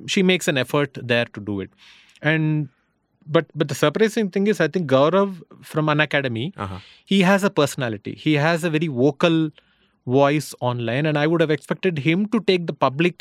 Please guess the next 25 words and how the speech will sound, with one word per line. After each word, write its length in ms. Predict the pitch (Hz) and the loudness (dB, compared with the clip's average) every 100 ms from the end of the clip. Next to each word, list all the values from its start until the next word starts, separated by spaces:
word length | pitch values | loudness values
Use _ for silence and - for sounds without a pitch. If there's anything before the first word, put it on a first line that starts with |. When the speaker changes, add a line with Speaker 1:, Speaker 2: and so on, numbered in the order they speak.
| 131 | -6
Speaker 1:
messaging 720 | 139 127 151 143 143 147 135 | -4 0 0 0 -2 -4 -4
from 180 | 139 131 | -4 -2
a 60 | |
layoff 320 | 123 123 127 | 0 0 -2
point 240 | - 107 123 | -4 -6 -4
of 60 | |
view, 40 | 135 | -4
but 200 | 131 127 | -4 -4
he 100 | 131 | -2
didn't 200 | 135 131 | -2 -2
do 120 | 117 | -4
that. 240 | - - _ - | -4 -10 _ -14
Speaker 2:
Right. 180 | 101 92 | -12 -6
Speaker 1:
He 100 | - | -2
was 220 | 131 135 123 | -2 -2 -2
reticent 560 | 117 156 139 156 151 | -2 -2 -2 -2 -2
and 120 | 135 127 | -4 -4
not 200 | 127 123 | -4 -4
going 240 | 120 127 | -2 -2
public, 400 | 127 110 139 139 | -6 -6 -6 -4
and 160 | 139 123 | -4 -2
just 260 | 147 - | -2 0
an 120 | 147 | -2
email 340 | 123 123 127 120 - _ _ _ | 0 0 -2 -4 -10 _ _ _
enough 480 | 127 123 123 - - | -4 -2 -2 -6 -16